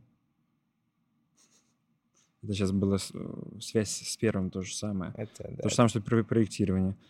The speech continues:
Speaker 1: Вот просто проектирование с нуля, а перепроектирование, когда уже что-то создано.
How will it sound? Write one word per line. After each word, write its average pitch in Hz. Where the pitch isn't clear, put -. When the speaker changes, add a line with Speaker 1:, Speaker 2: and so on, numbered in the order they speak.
Speaker 1:
Вот 104
просто -
проектирование 101
с -
нуля, 110
а 139
перепроектирование, 107
когда 101
уже 98
что-то 101
создано. 92